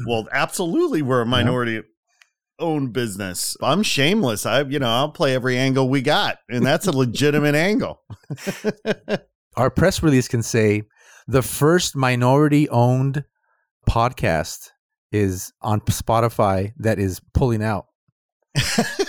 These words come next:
Speaker 2: 'Cause right now it's been Neil Young and a bunch of white dudes.
Speaker 1: Yeah.
Speaker 2: And so no one cares. But then we can, we can play the, the race card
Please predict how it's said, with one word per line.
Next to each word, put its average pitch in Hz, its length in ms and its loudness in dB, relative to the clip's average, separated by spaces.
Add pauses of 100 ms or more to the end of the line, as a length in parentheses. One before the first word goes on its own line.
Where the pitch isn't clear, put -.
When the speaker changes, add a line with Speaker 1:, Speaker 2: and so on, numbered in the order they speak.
(720)
Speaker 2:
'Cause 131 160 0
right 151 120 2
now 170 140 4
it's 127 120 0
been 127 200 0
Neil 131 180 4
Young 120 300 4
and 110 80 4
a 104 60 4
bunch 107 180 -2
of 104 80 2
white 107 180 2
dudes. 98 320 -2 (300)
Speaker 1:
Yeah. 123 180 -2 (220)
Speaker 2:
And 113 160 0
so 101 560 2
no 139 180 0
one 113 100 2
cares. 87 380 -4 (720)
But 107 140 0
then 107 160 0
we 104 100 4
can, 104 240 -4
we 117 100 0
can 120 140 0
play 107 220 0
the, 95 360 2
the 101 140 -2
race 104 200 4
card 87 360 -2